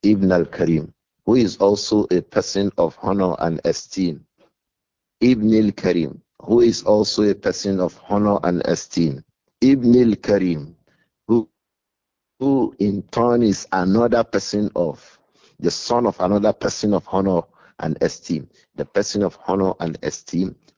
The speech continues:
who is the son of the person of honor and esteem, who is the son of a person of honor and esteem, who is the son of a person of honor,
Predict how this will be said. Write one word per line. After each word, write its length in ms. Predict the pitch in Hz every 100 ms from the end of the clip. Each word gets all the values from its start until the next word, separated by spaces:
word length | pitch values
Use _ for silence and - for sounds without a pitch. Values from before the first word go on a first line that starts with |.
| -
who 100 | 113
is 180 | 98 82
the 80 | 85
son 340 | - 107 104
of 200 | 80 - _ -
the 100 | -
person 360 | - 95 104
of 120 | 90 -
honor 260 | 92 95 92
and 180 | 82 -
esteem, 500 | - - - 92 90 _ _
who 100 | -
is 100 | 330
the 60 | 95
son 280 | - 101 92
of 240 | - _ _ -
a 80 | 85
person 340 | - 98 95
of 100 | 87 -
honor 220 | 90 92 90
and 100 | -
esteem, 400 | - - - 78 - _
who 80 | 110
is 220 | 113 101
the 160 | - -
son 240 | - 104 85
of 180 | 78 _ _ _
a 60 | -
person 420 | - 95 - 101
of 140 | 85 -
honor, 380 | 85 92 95